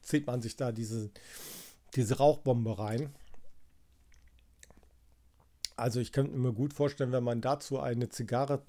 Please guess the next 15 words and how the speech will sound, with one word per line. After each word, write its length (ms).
raucht, 440
dann 200
ist 160
das 160
bestimmt 320
ein 60
ganz 260
toller 320
Whisky. 400
Aber 140
mein 240
Fall 200
ist 140
es 160
nicht. 320